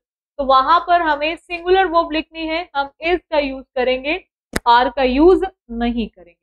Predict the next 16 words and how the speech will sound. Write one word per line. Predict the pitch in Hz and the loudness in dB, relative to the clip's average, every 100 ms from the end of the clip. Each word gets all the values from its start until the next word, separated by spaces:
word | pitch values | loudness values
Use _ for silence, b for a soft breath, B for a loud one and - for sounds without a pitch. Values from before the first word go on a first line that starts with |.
| _ | _
बोलो | 226 226 | -6 -6
इतना | 226 - 294 | -6 -4 -2
क्लियर | 302 311 320 | 2 2 4
हो | 311 | 2
गया | 320 | 0
आप | 311 | -2
सभी | - 311 302 | -2 -4 -4
को? | 302 392 _ _ _ _ | -6 -8 _ _ _ _
चलेगा। | 254 196 - - | -6 -6 -8 -4
अब | 254 | -4
कुछ | 254 302 | -4 -8
क्वेश्चंस | - 294 330 320 | -6 -6 -6 -6
देखते | 302 302 - | -4 -6 -6
हैं | 320 320 | -6 -2
यहाँ | 294 269 | 0 -2
पे। | 320 | -4